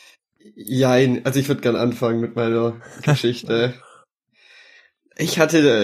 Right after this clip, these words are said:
Speaker 1: äh, die grandiose Idee, weil ich dachte, das geht da voll ab bei eBay Kleinanzeigen. Ich
Speaker 2: Mhm.
Speaker 1: dachte, ich stell das heute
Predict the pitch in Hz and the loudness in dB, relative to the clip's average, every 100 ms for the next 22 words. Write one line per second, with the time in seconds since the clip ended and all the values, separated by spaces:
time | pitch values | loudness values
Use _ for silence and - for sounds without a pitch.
0 | 80 123 - 139 127 127 123 143 131 120 | 0 -2 -2 0 2 2 2 2 2 2
1 | 123 135 127 123 123 131 127 120 123 - | 2 2 4 2 0 -2 -4 -6 -6 -2
2 | 123 123 120 120 - 127 117 110 120 120 | -2 0 0 -2 0 -2 -2 -2 -2 -2
3 | 113 120 113 117 107 110 117 120 156 147 | -2 -2 0 -2 -4 -6 -4 -4 -4 -8
4 | 151 135 - 120 117 117 117 120 120 120 | -8 -10 -4 0 0 -2 0 0 2 0
5 | 117 | -2